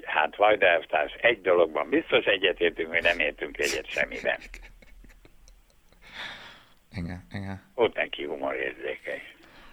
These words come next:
Speaker 2: Igen, igen, igen. De hát ezt azért ön megmerte mondani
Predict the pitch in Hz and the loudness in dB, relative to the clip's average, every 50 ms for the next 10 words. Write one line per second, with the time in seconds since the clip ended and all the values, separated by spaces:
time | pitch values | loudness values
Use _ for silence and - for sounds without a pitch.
0 | - - - - 117 107 92 90 - - 101 92 85 85 87 90 87 87 87 87 | -16 -4 2 4 4 4 4 2 2 2 0 0 0 -2 -4 -4 -4 -4 -4 -2
1 | 90 95 117 151 156 - - 139 - - - 143 131 143 143 151 156 156 147 135 | 0 6 8 10 10 10 10 6 6 8 8 10 12 12 12 12 12 12 12 12
2 | 113 101 95 95 95 - - 104 98 101 98 87 80 71 52 58 78 92 | 12 12 12 12 12 10 10 10 10 10 10 8 6 4 2 0 0 -2